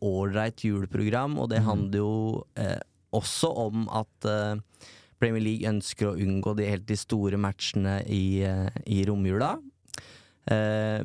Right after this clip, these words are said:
Speaker 1: begynner med, med West Ham, eh, borte, og så er det Aston Villa hjemme på Boxing Day. Det er jo en av de viktigste datoene for de som, eh, bor i Manchester,
Speaker 2: Mm.
Speaker 1: at den matchen, eh, finner sted på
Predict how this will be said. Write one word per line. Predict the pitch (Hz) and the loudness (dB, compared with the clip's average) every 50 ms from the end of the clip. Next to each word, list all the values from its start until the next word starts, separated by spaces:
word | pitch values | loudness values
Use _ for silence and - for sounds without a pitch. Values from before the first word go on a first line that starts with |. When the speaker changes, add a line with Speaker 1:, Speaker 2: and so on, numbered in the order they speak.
| - - | -2 0
Speaker 1:
begynner | 120 123 123 120 120 123 131 | 2 2 2 2 2 2 2
med, | 131 127 120 117 117 117 113 - | 2 2 2 2 0 0 -2 -2
med | - 123 120 117 117 113 | 0 0 0 2 2 0
West | 110 104 98 - _ - | 0 -2 -2 -4 _ 0
Ham, | 120 113 113 117 117 113 113 117 | 0 2 2 0 0 2 0 0
eh, | 113 110 113 113 110 110 110 117 - _ _ - | 0 0 0 0 0 -2 -2 -4 -6 _ _ -2
borte, | 120 120 139 123 - - - - 170 185 208 - _ _ _ _ _ _ _ - | 0 2 2 0 0 -4 0 0 0 0 0 -4 _ _ _ _ _ _ _ -2
og | - 104 | -2 -2
så | - - 113 107 | 2 0 0 2
er | 101 104 98 95 98 98 | 2 0 0 2 0 0
det | 101 107 104 104 104 104 104 104 101 - | 0 0 0 0 0 0 0 -2 -2 -2
Aston | - 107 - - - 110 | -4 -4 -4 -2 -2 0
Villa | 104 101 98 98 101 101 101 | 0 2 2 2 0 0 2
hjemme | 104 104 104 98 90 90 92 101 - _ | 2 0 0 0 0 0 -2 -2 -4 _
på | - 104 95 95 95 98 98 98 - - _ _ _ | -2 -2 0 0 0 0 -2 -4 -6 -10 _ _ _
Boxing | 101 101 98 104 - _ - - - 120 113 117 | -2 2 2 0 0 _ -6 -2 0 0 0 2
Day. | 113 127 135 143 143 | 2 2 2 2 2
Det | 131 110 113 | 2 2 2
er | 117 117 98 87 87 | 2 2 0 0 0
jo | 92 98 101 104 101 - - - - - - - - - - - _ _ _ _ _ _ _ _ | 0 0 0 0 -2 -6 -12 -20 -20 -20 -20 -20 -20 -20 -20 -20 _ _ _ _ _ _ _ _
en | - 135 131 | 2 2 4
av | 131 135 | 4 2
de | 139 165 | 2 2
viktigste | 156 160 147 - - - 117 - - - 143 131 | 2 0 -2 0 -2 -2 -2 -2 0 -2 0 2
datoene | 127 117 110 - - - 127 127 131 131 131 120 | 2 0 0 -2 -2 -2 0 2 2 0 0 0
for | - 131 123 123 | 0 0 0 0
de | 120 120 123 120 120 117 113 | 0 0 0 0 2 0 0
som, | 107 - - 117 113 113 113 110 110 | 0 0 0 0 2 2 0 2 0
eh, | 110 110 110 110 | 0 0 0 -2
bor | 110 104 101 101 95 98 110 | -2 -2 -2 0 2 2 2
i | 110 117 | 2 2
Manchester, | 117 123 123 131 123 - 135 123 - - - 110 | 2 2 0 0 0 0 -2 -2 0 2 2 4
Speaker 2:
Mm. | 107 104 104 92 | 4 4 2 2
Speaker 1:
at | 92 | 0
den | 98 107 98 98 113 117 | 0 0 2 2 2 2
matchen, | 113 104 95 - _ - - - 120 113 117 117 113 | 2 0 -2 -2 _ -4 -2 0 0 0 2 0 0
eh, | 113 110 110 110 110 110 | 0 0 0 0 -2 0
finner | 107 113 110 110 107 | 0 0 0 0 0
sted | - - 104 101 101 101 | 0 0 0 0 0 -2
på | - | -2